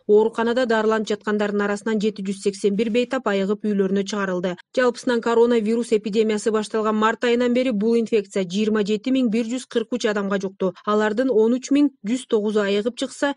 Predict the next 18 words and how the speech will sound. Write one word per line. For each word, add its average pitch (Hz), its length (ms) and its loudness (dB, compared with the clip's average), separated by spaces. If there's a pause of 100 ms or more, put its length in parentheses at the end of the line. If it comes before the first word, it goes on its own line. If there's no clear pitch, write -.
(100)
миң 254 280 4
отуз 208 240 -2
жетиси 196 380 -4
каза 196 180 -4
тапты. 196 380 -4 (160)
Эске 262 280 0
салсак, 240 480 -2
он 226 180 2
жетинчи 226 360 -2
июлдан 220 380 0
тартып 214 340 -4
Кыргызстан 208 480 -4
пневмонияны 226 760 0
да 269 120 -2
коронавирус 214 760 0
катары 208 380 -4
каттай 208 340 -4
баштады. 196 440 -2